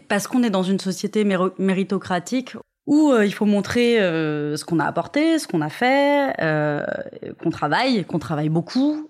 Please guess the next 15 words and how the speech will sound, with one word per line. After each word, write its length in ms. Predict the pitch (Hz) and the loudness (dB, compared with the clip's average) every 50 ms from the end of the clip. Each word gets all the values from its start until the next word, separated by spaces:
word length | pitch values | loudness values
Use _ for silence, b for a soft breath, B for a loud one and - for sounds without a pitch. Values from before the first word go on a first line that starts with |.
| _ - | _ -6
Parce 120 | 190 - | -6 -2
qu'on 120 | - 226 | 0 0
n'est 100 | 226 233 | 0 0
plus 140 | 220 - 330 | 0 0 0
dans 100 | 311 277 | 2 2
une 180 | 233 220 240 214 | 2 2 2 2
société, 680 | - 240 226 - - 247 233 233 254 254 262 254 247 | 2 0 -2 -2 -2 -4 -2 0 0 0 2 2 2
euh, 920 | 208 190 185 180 175 175 170 170 170 165 165 160 160 160 165 - - - - - - _ _ _ _ _ _ - | 2 2 0 0 0 0 0 0 -2 -2 -2 -4 -4 -4 -4 -4 -6 -8 -10 -12 -16 _ _ _ _ _ _ -2
où 120 | 226 220 | 0 2
la 180 | 214 202 202 196 | 2 4 2 2
rente 300 | 185 214 247 269 254 254 | 2 2 2 2 2 2
a 180 | 220 180 170 170 | 0 2 2 2
une 340 | 175 175 170 170 170 165 | 2 2 2 2 0 0
quelconque 320 | - 190 175 - 220 214 190 | 0 -2 -2 0 0 2 2
valeur. 400 | 220 233 269 - - - - | 2 2 2 0 0 -4 -10